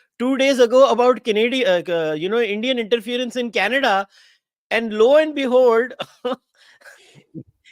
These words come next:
his name comes <laughs> as a Chinese agent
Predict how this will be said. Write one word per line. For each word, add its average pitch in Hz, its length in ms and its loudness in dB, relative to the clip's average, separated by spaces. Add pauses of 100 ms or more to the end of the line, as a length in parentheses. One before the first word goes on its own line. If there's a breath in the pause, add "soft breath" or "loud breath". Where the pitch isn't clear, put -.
(120 soft breath)
his 240 220 0
name 294 260 4
comes 277 380 2
<laughs> - 0 -
as 294 240 -4
a 339 120 -4
Chinese 277 560 0
agent 302 440 -2